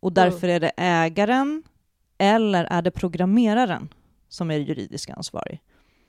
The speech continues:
Speaker 1: Och i den här föreställningen så är det ju, hon får ju skriva på att hon är juridiskt ansvarig.
Speaker 2: Mm.
Speaker 1: Och då är det ju lite grann som att hon har köpt ett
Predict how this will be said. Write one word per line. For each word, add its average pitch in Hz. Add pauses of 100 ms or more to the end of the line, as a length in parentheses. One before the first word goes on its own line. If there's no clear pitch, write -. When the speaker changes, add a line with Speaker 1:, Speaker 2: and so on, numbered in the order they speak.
(260)
Speaker 1:
Och 208
i 214
den 226
här 240
föreställningen 170
så -
är 156
det 156
ju, 160 (460)
hon 233
får 190
ju 180
skriva 165
på 165
att 143
hon 151
är 143
juridiskt 143
ansvarig. 151 (640)
Speaker 2:
Mm. 202 (400)
Speaker 1:
Och 190
då 180
är 196
det 185
ju 208
lite 226
grann 147
som 143
att -
hon 151
har 151
köpt -
ett -